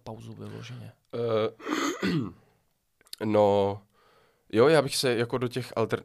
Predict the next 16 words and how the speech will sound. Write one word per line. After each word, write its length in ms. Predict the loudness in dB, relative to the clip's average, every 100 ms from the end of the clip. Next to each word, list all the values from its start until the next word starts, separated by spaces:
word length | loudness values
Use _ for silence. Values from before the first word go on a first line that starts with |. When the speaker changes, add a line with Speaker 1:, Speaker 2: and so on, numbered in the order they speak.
| -2
Speaker 2:
jako 340 | 2 2 2
jediný 380 | -2 0 0 0
alternativnější 960 | -2 -4 -4 -4 -4 -6 -6 -6 -8
projekt 320 | -6 -4 -4 -6
v 60 |
uvozovkách 580 | -10 -8 -8 -8 -6 -6
bylo, 220 | -4 -6
když 160 | -6 -8
jsme 160 | -8
dělali 300 | -6 -4 -4
v 100 | -8
kavárně 520 | -4 -2 0 0 -2 -2
ve 120 | -4
Vzletu 720 | -4 -4 -6 -6 -8 -6 -10 -16 -20 -20 -20 _ _ _ _ _ _ -8
takovou 400 | -6 -4 -2 -2
jako 340 | -2 -6 -6